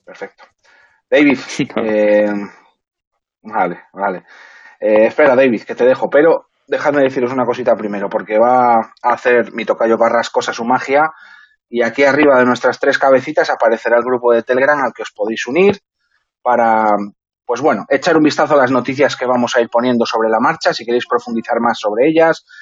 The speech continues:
Speaker 1: eh, tener más detalle de lo que os contamos aquí, van, vamos soltando las fuentes de las noticias y a por ellas también. Pues es un grupito bastante majo para charlar, nos echamos unas risas,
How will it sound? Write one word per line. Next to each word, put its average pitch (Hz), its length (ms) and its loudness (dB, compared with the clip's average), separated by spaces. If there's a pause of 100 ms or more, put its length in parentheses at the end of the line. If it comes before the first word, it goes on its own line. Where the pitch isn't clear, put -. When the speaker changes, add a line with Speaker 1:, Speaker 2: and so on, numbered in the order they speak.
(260)
Speaker 1:
eh, 117 320 2
tener 117 260 0
más 120 460 -2
detalle 120 440 0
de 113 60 2
lo 110 140 2
que 117 60 -6
os - 80 -8
contamos 127 440 -4
aquí, 151 240 -2
van, 131 180 0 (240)
vamos 131 220 0
soltando 117 380 0
las 107 160 0
fuentes 156 560 -2 (500)
de 113 140 -4
las 113 200 -4
noticias 156 640 -2
y 117 240 0
a 110 80 2
por - 180 0
ellas 117 340 0
también. 156 460 -2 (480)
Pues 113 160 -10
es 131 100 -4
un 143 80 0
grupito 135 380 2
bastante 127 420 0
majo 127 320 0
para 117 380 2
charlar, 135 540 0
nos 104 160 -18
echamos 113 320 -8
unas 120 160 -2
risas, 180 480 2